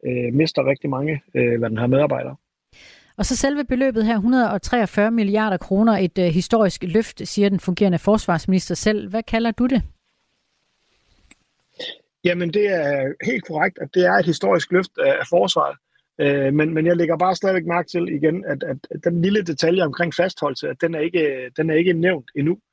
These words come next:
Speaker 1: De taler om nogle H R-tiltag og noget uddannelses-, øh, halløj, øh, en gang til efteråret. Øh, og nu var det jo allerede i marts måned, der var det rigtig meget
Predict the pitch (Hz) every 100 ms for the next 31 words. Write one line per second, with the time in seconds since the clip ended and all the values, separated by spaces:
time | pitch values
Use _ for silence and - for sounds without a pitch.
0 | _ - _ - 147 190 175 147 143 135
1 | 196 196 170 - 160 - 143 139 - 135
2 | 135 135 139 185 190 175 135 - 135 -
3 | 160 139 131 120 147 135 131 - _ _
4 | _ 143 143 - 143 165 175 165 190 -
5 | 170 - 143 - - - - 147 151 185
6 | 175 147 139 165 160 165 160 147 165 180
7 | 170 165 175 156 165 156 135 123 170 175
8 | 151 147